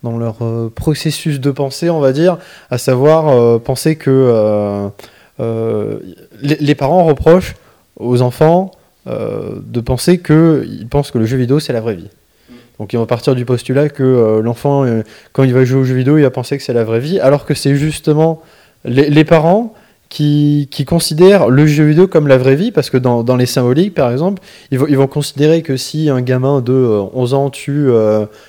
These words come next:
quelqu'un, un passant dans la rue dans G T A, ça a le même, euh, le même registre symbolique que si tu es quelqu'un dans la, dans la vraie vie, dans la rue, et cetera.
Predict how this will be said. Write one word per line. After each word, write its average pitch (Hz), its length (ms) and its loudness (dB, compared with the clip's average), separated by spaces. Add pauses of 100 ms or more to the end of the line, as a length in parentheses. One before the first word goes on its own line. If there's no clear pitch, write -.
(200)
quelqu'un, 139 460 -4
un 123 80 -4
passant 123 360 -6
dans 123 120 -2
la 117 120 -2
rue 127 180 -4
dans 120 120 -4
G 113 160 -4
T 127 140 -4
A, 165 240 0 (420)
ça 156 300 0
a 175 60 4
le 139 160 2
même, 175 320 4
euh, 135 200 6
le 131 120 2
même 165 180 2
registre 156 480 0
symbolique 147 580 -4
que 151 120 -2
si 151 260 -6
tu 151 160 -6
es 143 40 -4
quelqu'un 139 300 -4
dans 135 120 -4
la, 117 300 -2
dans 113 120 0
la 113 120 -4
vraie 104 200 -4
vie, 131 160 -10
dans 120 120 -2
la 104 120 -2
rue, 127 180 -6
et 110 80 -6
cetera. 113 420 -10